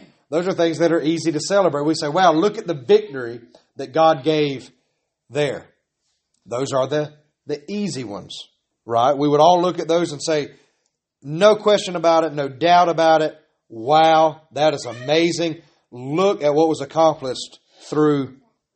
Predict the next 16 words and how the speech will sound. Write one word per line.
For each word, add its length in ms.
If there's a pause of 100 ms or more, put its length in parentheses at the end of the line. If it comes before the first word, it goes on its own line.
(220)
faith." 460 (440)
And 140
even 200
the 80
next 360
one, 140 (440)
women 460
received 640
back 260
their 220
dead 380
by 160
resurrection. 800 (1080)
Wow. 320 (1300)
Miracles. 600 (2500)
Miracles 760